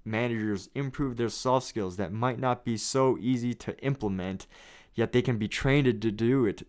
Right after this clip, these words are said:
through metrics, just as salespeople, just as assembly line workers can work to improve their craft or their area of work or tasks, then there's definitely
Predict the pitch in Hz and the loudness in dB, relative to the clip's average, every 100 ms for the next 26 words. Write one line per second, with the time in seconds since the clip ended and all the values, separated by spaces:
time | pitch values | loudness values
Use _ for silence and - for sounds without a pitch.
0 | - 113 104 123 - 98 - - - 131 | -6 -2 4 4 2 -2 -4 -8 2 4
1 | 147 - 139 139 139 - - - 135 135 | 4 4 6 8 8 4 -6 -2 4 4
2 | 131 - 113 101 98 87 123 131 - 117 | 4 0 -2 0 -4 0 0 0 0 6
3 | 127 123 113 - - - - - - 117 | 8 6 4 -4 -12 -20 -20 -14 -6 -2
4 | - 147 151 143 123 117 107 104 98 - | 0 4 4 4 4 4 4 2 2 0
5 | 98 98 - 110 104 - - 110 135 131 | -6 -6 -6 -4 -4 -8 -6 2 2 0
6 | - 120 123 135 127 - 135 120 104 107 | -4 -4 -2 -2 -2 0 2 2 -2 0
7 | 123 131 - 117 95 90 - - 104 107 | 2 0 0 2 2 2 -4 -8 -2 0
8 | 101 92 _ _ 127 143 143 120 123 123 | 0 -4 _ _ 8 10 10 8 8 8
9 | 120 113 110 - - 110 98 101 110 156 | 8 6 6 2 0 -2 -2 -2 6 6
10 | 117 - - 104 - - 143 131 107 - | 6 2 -4 -6 -4 6 8 10 8 -2
11 | - - - _ _ 104 127 160 180 180 | -6 -8 -12 _ _ 0 4 6 4 0
12 | - 120 147 123 117 160 - 160 156 160 | -4 -2 0 0 2 2 2 0 2 2
13 | 156 143 | 0 -2